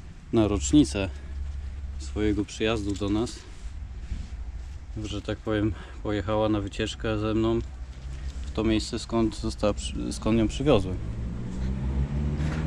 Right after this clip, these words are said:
Też była ze mną w nocy. Można powiedzieć, w pracy.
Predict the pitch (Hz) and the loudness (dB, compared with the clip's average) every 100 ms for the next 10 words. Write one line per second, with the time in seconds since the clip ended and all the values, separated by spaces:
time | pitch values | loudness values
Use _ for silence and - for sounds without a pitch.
0 | - - - - - - - 101 98 104 | 0 0 0 2 2 2 6 6 6 8
1 | 101 107 101 98 95 120 - 160 165 - | 8 6 6 6 8 8 8 8 8 6
2 | - - - - - - 52 50 - - | 2 2 2 4 4 6 4 4 4 2
3 | - - - - - - - - - - | 0 0 -2 -2 -4 -4 -4 -6 -4 -2
4 | 113 107 107 107 110 107 107 - 131 117 | 0 0 0 0 2 2 0 -2 0 0
5 | 104 104 | 0 -4